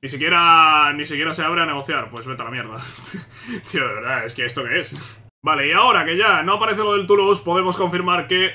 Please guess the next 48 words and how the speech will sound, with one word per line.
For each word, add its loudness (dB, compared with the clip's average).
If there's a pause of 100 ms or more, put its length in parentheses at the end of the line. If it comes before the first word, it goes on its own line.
eh, -2
Bradley 0
tiene -4
un -4
potencial -4
menor 0
a 0
ochenta. -8 (520)
Su -6
potencial 0
era 0
entre -4
setenta -4
y -4
siete -4
y -4
ochenta -6
y -6
tres. -12 (600)
Mm, -14
es -8
menor -4
de -4
ochenta, -4
pues -10
estará -8
entre -4
setenta -6
y -4
seis -8
y -6
setenta -10
y -10
nueve. -8 (680)
No 0
es 2
gran 4
cosa, 2
pero -2
teniendo -4
en -6
cuenta -2
lo -4
que -2
hay -2
en -2
la 0
plantilla, -2